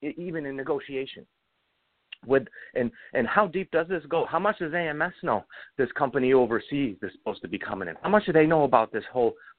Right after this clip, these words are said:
nanotech thing? I mean, they must have plans on the table for relocation. Let me see those. Let me see the plans for expansion for A M S, for I B M, uh, G E, these companies that, according to local quote-unquote rumors in upstate New York, these companies that are coming to use these facilities.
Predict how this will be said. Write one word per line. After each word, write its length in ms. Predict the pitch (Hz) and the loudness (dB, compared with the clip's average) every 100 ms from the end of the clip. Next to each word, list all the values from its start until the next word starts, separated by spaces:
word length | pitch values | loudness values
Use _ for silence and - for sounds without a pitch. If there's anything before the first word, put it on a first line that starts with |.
| 120 | 2
nanotech 540 | 117 107 101 - 90 | 4 4 0 -4 -6
thing? 140 | 107 123 | 0 2
I 60 | |
mean, 180 | 160 170 147 - - | 4 4 0 -2 4
they 80 | 180 | 6
must 200 | 208 175 | 6 4
have 220 | 160 - | 2 2
plans 340 | 156 190 147 | 0 0 2
on 140 | 156 156 | 2 2
the 60 | |
table 360 | 120 170 185 131 - | 0 2 2 0 -2
for 60 | |
relocation. 640 | 143 139 135 170 185 - 170 | -2 2 0 0 -6 -4 -4
Let 100 | 240 | -4
me 100 | 269 | -2
see 120 | 311 285 | -2 -2
those. 180 | 147 - - _ _ _ - - - | -2 -6 -18 _ _ _ -20 -20 0
Let 100 | 160 | 4
me 100 | 226 233 | 4 4
see 80 | 208 | 0
the 80 | |
plans 300 | - 202 196 190 | 0 0 -2 2
for 100 | 160 | 0
expansion 480 | - 160 180 156 - | 0 -4 -4 -6 2
for 140 | 143 | 4
A 80 | 156 | 6
M 100 | 160 | 4
S, 120 | 151 - | 0 2
for 100 | 143 | 4
I 120 | 147 | 4
B 160 | 147 160 | 4 0
M, 120 | 147 - - - - | 0 -4 -20 -2 4
uh, 300 | 120 135 135 | 6 6 4
G 120 | 139 | 0
E, 440 | 180 - 185 160 - - - | -6 -4 -2 -2 -6 -12 -6
these 120 | 151 - | -4 -2
companies 400 | 175 175 156 143 | 0 0 0 2
that, 280 | 143 143 - _ 139 | 2 2 -6 _ -8
according 440 | - 185 180 160 | 2 6 6 4
to 120 | 160 | 2
local 440 | 139 165 170 143 127 | 4 4 4 -2 0
quote-unquote 600 | 180 170 139 143 135 117 | 2 2 2 0 -2 4
rumors 360 | 185 180 135 | 4 4 -2
in 80 | 131 | -4
upstate 320 | 147 - 151 | -4 -4 -6
New 80 | 127 | -4
York, 180 | 135 196 | -4 -4
these 140 | 127 - | -6 -8
companies 340 | 156 - - 120 | -6 -6 -8 -4
that 100 | 113 | -2
are 60 | |
coming 300 | 110 147 151 | -2 -4 -4
to 60 | 117 | -2
use 220 | 120 139 | -4 -4
these 100 | 123 - | -6 -10
facilities. 500 | 104 170 185 147 | -4 2 2 2